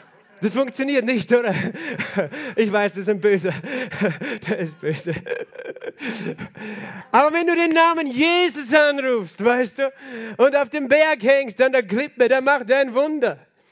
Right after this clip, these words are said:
Aber, aber ruf nicht einen anderen Namen an, weil das könnte dann zu spät sein. Der Name Jesus, nur sein Name ist Rettung, nur sein Blut, kein anderes Blut,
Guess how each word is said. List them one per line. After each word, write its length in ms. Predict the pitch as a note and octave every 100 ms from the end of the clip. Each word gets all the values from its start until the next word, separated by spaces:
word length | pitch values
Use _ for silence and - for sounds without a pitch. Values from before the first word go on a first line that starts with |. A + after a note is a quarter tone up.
| _ _ _ _ _ _ _
Aber, 360 | G3 B3 A3+ A#3+
aber 200 | B3 B3+
ruf 140 | D4
nicht 180 | C#4+ C4
einen 220 | D4 C#4+
anderen 260 | C#4 D4+ C#4+
Namen 320 | B3 A#3 A#3
an, 200 | A#3+ C4 _ _ _ _ _ _ _ _
weil 140 | - A#3
das 300 | C4 F#3+ -
könnte 260 | G#3+ C4+ B3+
dann 180 | C4+
zu 140 | - C4+
spät 320 | - C4 C4
sein. 220 | - D3+ - _ _ _ _ _ _ _
Der 100 | A3+
Name 320 | B3+ C#4 C#4+
Jesus, 680 | B3+ B3 C#4+ B3 - D3+ -
nur 320 | A3+ D4+ C#4
sein 420 | G#3 - C4+ D4+
Name 260 | C#4 C4+ B3+
ist 160 | A3+ G3
Rettung, 340 | A#3 A#3 A#3+ - -
nur 300 | - A#3 A#3+
sein 640 | G3 - - D4+ D#4+ F4 C#4+
Blut, 320 | C4 C#4+ C#4+ - _
kein 240 | A3+ D4
anderes 400 | D#4 D#4+ D#4 C4
Blut, 320 | A3 C4 D4